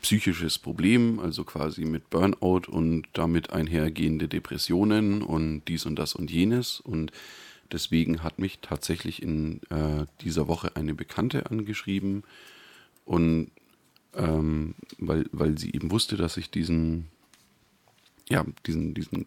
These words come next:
Kackmist halt einfach mitgemacht hab, ähm, ob, ob ich ihr quasi sagen kann, wie und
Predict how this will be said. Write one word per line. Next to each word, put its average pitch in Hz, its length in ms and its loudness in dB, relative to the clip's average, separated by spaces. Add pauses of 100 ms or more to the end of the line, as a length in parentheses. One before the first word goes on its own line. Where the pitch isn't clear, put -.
(140)
Kackmist - 520 0
halt 82 140 0
einfach - 240 -6
mitgemacht 101 500 0
hab, 101 140 -6 (1080)
ähm, 82 420 2 (1300)
ob, - 160 -2 (300)
ob - 280 -6
ich - 220 -12
ihr 80 480 4 (220)
quasi 78 400 0
sagen 78 400 0
kann, 78 800 -2
wie 80 360 -2
und 76 460 -2